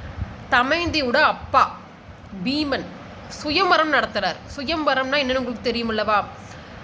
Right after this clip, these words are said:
அந்த சுயவரத்துல தமைந்தியோட அழகை பார்த்து, அறிவை பார்த்து நிறைய பேர் கலந்துக்கிறாங்க, நிறைய இளவரசர்கள், அது மட்டும் இல்லாம தேவர்களே, தேவர்களே கலந்துக்கிறாங்க.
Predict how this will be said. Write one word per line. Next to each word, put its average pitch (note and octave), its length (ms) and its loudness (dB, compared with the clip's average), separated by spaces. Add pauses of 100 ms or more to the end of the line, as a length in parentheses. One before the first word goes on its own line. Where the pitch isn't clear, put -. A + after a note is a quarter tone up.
(260)
அந்த A#3+ 200 0 (100)
சுயவரத்துல D4 600 2 (480)
தமைந்தியோட C4 840 -2
அழகை C#4+ 440 2
பார்த்து, G#3 520 -2
அறிவை A#3 400 -2
பார்த்து A3 280 -2
நிறைய C4 600 0
பேர் F#4 200 0
கலந்துக்கிறாங்க, C4 560 2
நிறைய C4 340 0
இளவரசர்கள், A3+ 1040 -2
அது F#3 220 -2
மட்டும் A#3+ 320 -4
இல்லாம C4+ 220 4
தேவர்களே, C4 920 4 (1500)
தேவர்களே C4+ 680 4
கலந்துக்கிறாங்க. F#3 560 -4